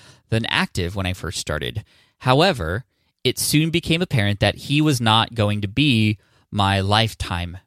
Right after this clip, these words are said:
mentor, somebody who would then help me inspire to be the person that I wanted to be. No offense to Tim. I love Tim. I've met him. I, I love everything he does. He's been on the show before. I fanboyed a little bit in episode fifty-one. I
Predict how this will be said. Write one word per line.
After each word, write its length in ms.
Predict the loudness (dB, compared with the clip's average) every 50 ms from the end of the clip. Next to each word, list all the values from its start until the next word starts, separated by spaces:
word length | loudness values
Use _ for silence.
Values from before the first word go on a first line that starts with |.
| _
mentor, 560 | -8 -6 -6 -6 -6 -8 -10 -10 -10 -10 -8 -10
somebody 560 | -4 -2 0 0 2 2 2 4 4 2 0
who 420 | -2 -2 -2 -2 0 0 0 -2
would 360 | -4 -4 -2 -2 -2 -2 -2
then 180 | -6 -4 -4 -4
help 220 | -4 -6 -6 -6
me 160 | -4 -6 -4 -4
inspire 640 | -6 -6 -8 -6 -4 -2 0 0 0 -2 -2 -4 -6 -10 -20 -20 _ -6
to 100 | -4 -2
be 120 | 0 0
the 80 | 0 -2
person 380 | -2 -4 -4 -4 -4 -4 -4
that 100 | -4 -2
I 60 | -2
wanted 260 | -4 -4 -4 -6 -6 -6
to 60 | -8
be. 340 | -6 -6 -8 -8 -8 -16 _ _ _ _ -20 -20 _ _ _ _ _ _
No 140 | 2 2 2
offense 300 | 4 4 2 2 2 0
to 80 | 0 2
Tim. 220 | 2 2 2 2
I 120 | 0 -2
love 300 | 0 2 2 2 2 2
Tim. 420 | 0 0 2 2 2 0 -2 -8 -10 _ _ _ _ _ _ _ -4
I've 80 | 0
met 160 | 0 2 2 2
him. 200 | 2 2 2 4
I, 180 | 2 2 2
I 200 | 2 0 0 0
love 220 | 0 0 0 2 2
everything 360 | 2 2 2 2 2 0 0
he 80 | 0
does. 260 | 2 4 4 4 4 2
He's 120 | 0 0
been 120 | 0 -2
on 80 | 0 0
the 60 | -2
show 200 | 0 2 2 2
before. 320 | 2 0 0 2 2 4 4
I 80 | 2
fanboyed 640 | 0 0 -2 -2 0 0 -2 0 2 2 2 2 2
a 60 | 0
little 160 | 0 0 2
bit 240 | 2 2 0 0 -2
in 200 | -6 -8 -6 -6
episode 400 | -6 -4 -4 -2 -2 -2 -2 -2
fifty-one. 680 | -2 -6 -6 -4 -4 -6 -4 -2 0 0 0 0 0
I 160 | -2 -2 -4